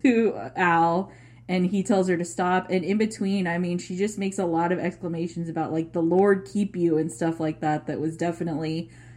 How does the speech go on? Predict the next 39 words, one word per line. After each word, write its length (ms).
not 360
part 180
of 80
her 80
character 360
before. 760
To 100
me, 100
it 40
was 180
really 220
like 240
there 140
was 160
these 200
mirror 260
images 480
of 160
how 300
the 120
two 460
people 380
most 680
responsible 840
for 180
what 160
happened 340
to 60
Jen 500
had 220
dealt 240
with 200
it. 280
And 200
Trixie's 560
was 540
to 160
sort 340
of 460